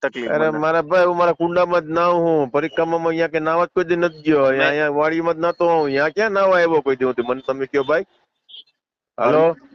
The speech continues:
Speaker 1: દેવાભાઈ, તમે હવે બીજી સ્કીમો રહેવા દ્યો મારા ભાઈ. તમે, તમારે પાટલું દેવું હોય તો દઈ દો, બીજું કઈ. મારું પાટલું નવે નવું હોય, હમણાં જ લીધું હતું મેં હજાર રૂપિયાનું.
Speaker 2: અરે મારો ભાઈ, પણ
Speaker 1: મા-
Speaker 2: તારું પાટલું તો ઠીક છે, પણ તું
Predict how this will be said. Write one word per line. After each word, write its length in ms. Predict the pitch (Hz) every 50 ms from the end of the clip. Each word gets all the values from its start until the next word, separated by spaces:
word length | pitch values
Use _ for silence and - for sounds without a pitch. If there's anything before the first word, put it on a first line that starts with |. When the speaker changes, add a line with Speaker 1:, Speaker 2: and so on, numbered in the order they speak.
| - _ _ -
Speaker 1:
દેવાભાઈ, 840 | 123 123 135 143 147 147 143 147 147 151 156 160 170 180 175 180 - 440 _ _ _ _ _ _ _ _ _ - _ -
તમે 200 | 143 143 156 165
હવે 180 | 160 156 165 170
બીજી 220 | 156 160 156 170
સ્કીમો 400 | 151 - - 135 143 160 170 175
રહેવા 280 | 170 170 175 175 185 185
દ્યો 160 | 175 190 196
મારા 260 | 180 175 175 175 175
ભાઈ. 220 | 165 165 170 180 175
તમે, 260 | 165 180 180 185 190 202 214 202 180 - -
તમારે 220 | 214 175 185 170
પાટલું 440 | 127 156 156 165 156 180 185 180 165
દેવું 280 | 156 160 175 180 180 185
હોય 180 | 190 190 185
તો 160 | 160 202 202
દઈ 280 | 202 202 226 240 233 202
દો, 60 | 202
બીજું 260 | 165 180 190 185 196
કઈ. 160 | 202 208 214 208
મારું 280 | 196 175 180 185 190
પાટલું 320 | 160 180 180 180 202 208 196
નવે 280 | 185 190 214 226 220
નવું 280 | 214 208 208 202 202 202
હોય, 200 | 208 214 240 254
હમણાં 320 | 202 180 185 214 220 226
જ 40 | 196
લીધું 220 | 202 214 185 214
હતું 160 | 196 208 202 185
મેં 120 | 180 165
હજાર 280 | 170 185 180 208 185 170
રૂપિયાનું. 500 | 165 151 135 147 135 127 120 113 101 - _ -
Speaker 2:
અરે 300 | - 127 127 139 143 147
મારો 360 | 147 139 139 139 143 147 151
ભાઈ, 320 | 135 123 139 143 160 175 175
પણ 140 | - 185 180
Speaker 1:
મા- 100 | 127 127
Speaker 2:
તારું 180 | 160 160 165 160
પાટલું 520 | 143 - 156 160 165 - 160 170 175 170
તો 160 | 165 180 175
ઠીક 220 | 160 160 175 180 170
છે, 140 | - 202 190
પણ 180 | 180 196 196
તું 360 | 180 - 180 175 185 190 185